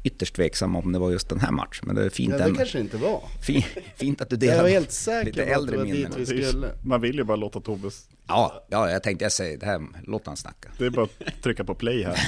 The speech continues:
Speaker 1: <laughs>
Speaker 3: Så.
Speaker 1: Jo, för det var faktiskt ganska familjärt bemötande där. De hade ju ingen, de hade ju hyst inga agg mot oss. Vi skulle ju spela oss upp till, eh, elitserien. Vi hade ju lyckats,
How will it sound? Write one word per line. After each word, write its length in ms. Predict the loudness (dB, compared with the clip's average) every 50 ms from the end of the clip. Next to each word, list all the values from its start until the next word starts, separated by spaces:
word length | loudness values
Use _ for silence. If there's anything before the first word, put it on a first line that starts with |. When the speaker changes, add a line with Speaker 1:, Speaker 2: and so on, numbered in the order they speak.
| -2 -4 -8
Speaker 1:
<laughs> 240 | -12 -18 -20 -20 -20
Speaker 3:
Så. 200 | -12 -6 -6 -6 -6 -8 -18 -20 -20 -20 -20 -20 -20 -20 -20 -20 -18 -18 -18 -18 -16 -18 -18 -12
Speaker 1:
Jo, 400 | -8 -4 0 2 2 2 2 0 0
för 140 | 0 -2
det 60 | -2 0
var 120 | -2 -2
faktiskt 240 | -2 -4 -6 -2 0
ganska 300 | 0 2 2 2 0 0
familjärt 600 | 0 0 0 2 2 2 2 4 2 0 0 -4
bemötande 640 | -4 -2 0 0 0 -2 -4 -6 -8 -12 -10 -8 -6
där. 160 | -6 -6 -4
De 140 | -4 -6 -4
hade 180 | -4 -4 -4
ju 60 | -4
ingen, 340 | -2 -2 -2 -2 -2 -2 -4 -6 -10 -16 -14
de 160 | -10 -6 -6
hade 180 | -4 -4 -4 -6
ju 60 | -6
hyst 180 | -6 -6 -6 -8
inga 180 | -6 -4 -4
agg 100 | -4 -4
mot 240 | -6 -8 -8 -6 -6
oss. 180 | -6 -6 -6 -8 -10
Vi 240 | -8 -6 -4 -4 -6
skulle 180 | -6 -4 -4 -4
ju 40 | -4
spela 300 | -6 -6 -6 -6 -6 -6
oss 120 | -6 -6
upp 160 | -6 -6 -8 -8
till, 260 | -10 -10 -8 -10 -10
eh, 60 | -10 -10 -10 -10 -12 -10
elitserien. 540 | -8 -6 -6 -6 -4 -4 -4 -2 -2 -4 -4
Vi 60 | -4
hade 160 | -4 -4 -4
ju 60 | -4 -4
lyckats, 440 | -6 -8 -6 -6 -6 -6 -8 -10